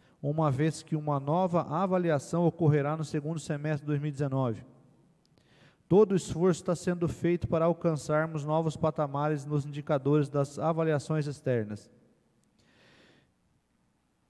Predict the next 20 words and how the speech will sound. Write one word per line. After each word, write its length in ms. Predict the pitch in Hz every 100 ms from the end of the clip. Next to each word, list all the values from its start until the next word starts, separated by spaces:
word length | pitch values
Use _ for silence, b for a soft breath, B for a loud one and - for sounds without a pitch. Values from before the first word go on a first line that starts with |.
| _ _ _ -
Foram 340 | - - 190 190
contemplados 760 | 175 170 160 156 165 160 143
três 280 | - 156 139
mil 160 | 156 202
e 60 |
setecentos 560 | - 185 180 175 170 156
alunos 380 | 147 147 156 143
desde 340 | 165 185 160
a 20 |
educação 520 | 170 156 160 143 160
infantil 640 | 156 143 143 - 170 175 165 -
até 500 | 143 - 156 160 - - - _
Fundamental 560 | - 151 156 151 151
dois, 400 | 147 131 120 104
isso 220 | 135 127 143
em 20 |
dois 160 | 139
mil 80 | 127
e 40 | 143
dezoito. 440 | 127 120 107 -